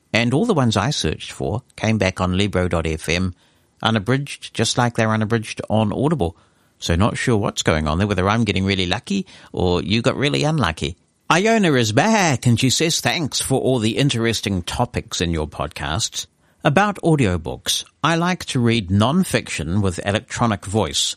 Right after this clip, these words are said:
Fiction, if I have a choice, I enjoy most when read by someone who sounds like he or she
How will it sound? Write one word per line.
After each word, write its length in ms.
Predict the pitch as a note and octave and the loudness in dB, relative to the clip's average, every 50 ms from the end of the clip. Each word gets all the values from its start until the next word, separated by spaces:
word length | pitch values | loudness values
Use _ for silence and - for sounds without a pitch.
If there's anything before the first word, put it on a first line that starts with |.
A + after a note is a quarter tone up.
| _ _ | _ _
Fiction, 680 | - - - - G3+ - - - - - - F2 G2+ G#2 - - | -8 -6 -4 -2 -2 -4 -4 -4 -4 -2 -2 -2 -2 -2 -2 -2
if 260 | - A2+ G2+ - - - | -2 -2 -2 -2 -4 -4
I 200 | - F2 F2+ E2 | -2 -2 -2 -2
have 200 | - G#2 A2 G#2+ | -2 -2 -2 -2
a 60 | A#2+ | -2
choice, 380 | - - - D2+ D#2+ F#2+ - | -4 -2 -2 0 0 0 0
I 100 | F2+ F2+ G#2 | 0 0 2
enjoy 420 | G#2 G2+ G#2 G2+ A2+ A2 G#2+ G#2 | 2 2 2 2 2 2 2 2
most 460 | G#2 A2+ C3 B2+ G2 G2 - - - - _ _ _ _ - | 2 2 2 2 0 0 -2 -4 -6 -10 _ _ _ _ -2
when 300 | G2 A2+ A#2 A#2 G#2+ G2 | 0 2 2 2 2 2
read 300 | G#2 G2+ G#2 G2+ F#2 - _ _ | 0 0 -2 -2 -6 -10 _ _
by 160 | - G2+ G2+ G2 | 0 0 2 2
someone 420 | - - G#2+ G2+ G2+ F#2+ F2+ F2 | 0 0 0 0 0 0 -2 -2
who 160 | - G#2 G2+ | -2 -2 -2
sounds 580 | F#2 - - - C3 B2+ G2 D#2 E2 F#2+ F#2+ - | -2 -2 -2 -2 0 0 -2 -2 -2 -4 -4 -2
like 280 | F#2 F2+ F#2 F2+ - | -2 -2 -2 -2 -4
he 280 | - - A2 G#2+ G#2+ A2 | -4 -2 -2 0 0 -2
or 180 | - G2+ G#2+ G#2 | -2 -2 -4 -4
she 380 | - - G2 F#2+ F#2+ F#2+ F#2 | -2 -2 -2 -2 -2 -2 -4